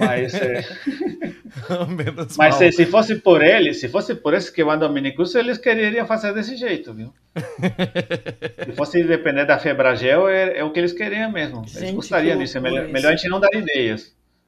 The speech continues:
Speaker 1: Melhor a gente não dar ideias, que senão a Febragel vai querer implementar.
Speaker 2: Uhum. É, é outra coisa que eu tava vendo aqui no, no site da Febra-, da Febragel e já queria até aproveitar pra gente comentar,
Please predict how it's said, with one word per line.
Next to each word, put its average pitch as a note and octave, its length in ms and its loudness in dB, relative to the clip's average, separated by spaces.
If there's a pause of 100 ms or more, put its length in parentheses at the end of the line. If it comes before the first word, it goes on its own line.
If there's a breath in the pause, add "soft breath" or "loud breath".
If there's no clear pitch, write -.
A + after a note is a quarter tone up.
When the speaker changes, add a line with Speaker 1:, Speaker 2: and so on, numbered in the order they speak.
(100)
Speaker 1:
Melhor B2 140 0
a - 20 0
gente D#3 140 -8
não D#3+ 100 -4
dar D#3 160 2
ideias, C3 240 -2
que - 80 -20
senão D#3+ 160 -6
a - 20 -6
Febragel C3+ 500 0
vai D3 120 0
querer D3+ 160 -6
implementar. D3+ 540 -12 (840)
Speaker 2:
Uhum. B2+ 300 -6 (360 soft breath)
É, C#3+ 220 -2
é D3 60 -4
outra D3 280 -2
coisa E3 260 -8
que D#3 100 -10
eu C#3 60 -8
tava C3+ 220 -4
vendo B2 280 -6
aqui A#2+ 240 -8
no, A2+ 320 -4
no G#2+ 440 -8
site B2 220 -12
da A#2+ 100 -8
Febra-, A2+ 340 -10 (120)
da A2 180 -10
Febragel A#2 680 -8
e B2 280 -12 (360 soft breath)
já B2+ 160 -4
queria B2+ 320 -6
até C3 320 -8
aproveitar B2 680 -6
pra A#2 140 -8
gente A2+ 260 -8
comentar, A#2 560 -8